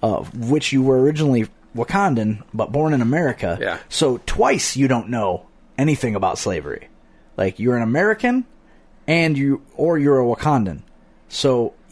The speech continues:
Speaker 1: you have totally fucked
Speaker 2: Yep.
Speaker 1: everything.
Speaker 2: He wants to, he wants to go in and reverse Hitler.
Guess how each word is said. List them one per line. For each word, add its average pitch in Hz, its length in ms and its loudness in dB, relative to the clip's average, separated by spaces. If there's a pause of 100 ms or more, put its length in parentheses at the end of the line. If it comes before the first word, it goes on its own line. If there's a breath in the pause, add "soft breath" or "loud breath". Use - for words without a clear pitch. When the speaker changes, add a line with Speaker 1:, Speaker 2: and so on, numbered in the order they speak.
(140)
Speaker 1:
you 190 200 2
have 147 160 -8
totally 220 400 0
fucked - 540 -4
Speaker 2:
Yep. 202 120 0
Speaker 1:
everything. 156 580 -2
Speaker 2:
He 185 160 -2
wants 185 280 0
to, 160 100 2 (260)
he - 180 -2
wants 175 240 2
to 175 120 0
go 160 260 4
in 143 80 2
and 147 160 0
reverse 131 320 2
Hitler. 95 340 0